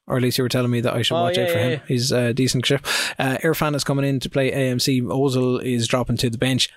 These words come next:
Speaker 1: Fitness, a big push on him. Fitness, same for Ferdy. They're kind of wrecked after the, the efforts in the last couple of games. Uh, and then,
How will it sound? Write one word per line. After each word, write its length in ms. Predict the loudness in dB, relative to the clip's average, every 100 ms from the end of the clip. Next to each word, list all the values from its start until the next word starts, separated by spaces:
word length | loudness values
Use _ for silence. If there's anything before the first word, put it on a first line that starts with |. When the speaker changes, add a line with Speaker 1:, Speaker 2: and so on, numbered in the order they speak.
| _
Speaker 1:
Fitness, 580 | -4 0 0 2 0 -2 -2
a 60 |
big 200 | -2 -2
push 240 | 0 0 2
on 140 | 2
him. 160 | 0 0
Fitness, 560 | 0 0 0 0 -2 -6 -20 -10
same 300 | -2 0 0
for 140 | -2
Ferdy. 400 | -2 0 0 0
They're 100 | -2
kind 180 | 0 0
of 100 | 2
wrecked 260 | 0 0 -2
after 260 | -2 0
the, 220 | 0 0 0
the 180 | 0
efforts 480 | 0 0 -2 0 -2 -2
in 100 | -2
the 80 | 0
last 300 | 0 -2 -2 -2
couple 260 | 0 0 2
of 60 | 0
games. 320 | 0 0 -2 -6 -8 -6
Uh, 300 | -2 0 0
and 220 | 0 0 0
then, 580 | 0 2 2 2 0